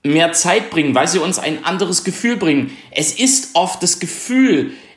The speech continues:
etwas geschafft zu haben, worauf ich überhaupt keinen Bock hatte, und dann ist das erledigt. Beste Beispiel,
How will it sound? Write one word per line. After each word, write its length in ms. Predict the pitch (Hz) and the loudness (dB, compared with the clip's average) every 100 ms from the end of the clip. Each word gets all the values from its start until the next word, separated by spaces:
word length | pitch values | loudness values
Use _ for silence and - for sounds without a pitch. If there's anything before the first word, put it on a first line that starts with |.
| - | -6
etwas 300 | 160 160 - | -2 0 0
geschafft 400 | 151 180 202 - | 0 0 -2 -2
zu 160 | 202 | 0
haben, 380 | 196 208 220 226 - _ _ - | 2 0 -2 -6 -12 _ _ -4
worauf 320 | 127 156 180 | 2 2 2
ich 80 | 175 | 0
überhaupt 320 | 160 160 - | 0 0 0
keinen 240 | 208 185 | -2 0
Bock 220 | 214 - | -2 0
hatte, 380 | 147 139 131 180 - - | 0 0 -2 -6 -8 -12
und 160 | - 156 | -6 -4
dann 100 | 202 | -2
ist 160 | 226 | 0
das 180 | 226 202 | 0 2
erledigt. 680 | 202 202 220 220 110 - - | 2 4 2 2 0 -4 -2
Beste 280 | 131 139 151 | -2 0 0
Beispiel, 560 | 143 190 - 226 220 | 2 0 0 -2 -4